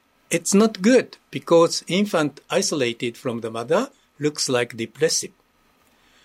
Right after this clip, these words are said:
So when Ai chimpanzee gave the birth to her son named Ayumu in two thousand, I strongly decided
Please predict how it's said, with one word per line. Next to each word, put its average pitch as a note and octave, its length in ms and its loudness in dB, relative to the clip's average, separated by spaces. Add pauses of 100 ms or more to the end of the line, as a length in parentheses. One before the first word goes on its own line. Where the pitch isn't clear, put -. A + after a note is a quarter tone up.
(140)
So C#3 280 2
when G3 360 4 (180)
Ai G3+ 240 4
chimpanzee E3 720 -2
gave D3 260 0
the E3+ 100 0
birth B2+ 420 -2
to B2+ 200 0
her A#2 140 -4
son F3 480 -2
named C3+ 300 0
Ayumu B2+ 540 -2
in A#2 120 -4
two A#2+ 180 -8
thousand, A#2 640 -2 (580)
I C#3 120 -2
strongly G#3 580 0
decided D#3+ 640 -2